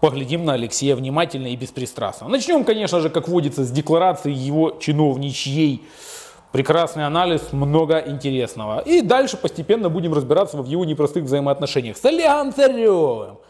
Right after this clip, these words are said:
с Загидом Геннадьевичем Красновым, а также со всеми остальными участниками аттракциона под названием "Громадская сила". Честно говоря, конечно же, было бы значительно разумнее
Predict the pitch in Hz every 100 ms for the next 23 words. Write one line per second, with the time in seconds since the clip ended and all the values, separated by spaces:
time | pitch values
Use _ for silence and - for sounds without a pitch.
0 | _ _ _ - 127 165 311 330 311 277
1 | 285 269 254 240 233 233 226 226 170 180
2 | 156 135 - - 170 175 233 196 170 175
3 | 208 175 - 156 190 196 151 135 180 175
4 | 170 156 139 131 127 120 180 202 151 139
5 | 123 143 135 214 185 175 139 127 131 151
6 | - - 135 127 - - - - - 131
7 | 107 98 85 - _ _ _ _ _ _
8 | _ - - - - 254 220 185 190 196
9 | 247 175 - - 160 196 226 156 123 101
10 | - - - - - 170 262 202 160 165
11 | 220 208 180 160 147 170 170 165 143 240
12 | 214 139 98